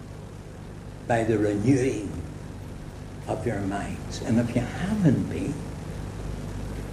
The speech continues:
I trust you might even be this evening, so that when you leave here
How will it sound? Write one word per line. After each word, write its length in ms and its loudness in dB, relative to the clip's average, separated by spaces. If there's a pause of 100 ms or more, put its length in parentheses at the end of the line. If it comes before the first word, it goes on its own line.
(640)
I 60 0
trust 280 4
you 60 6
might 160 4
even 220 4
be 120 2
this 300 0
evening, 400 0
so 240 -2
that 240 -2
when 140 2
you 160 6
leave 360 4
here 440 -2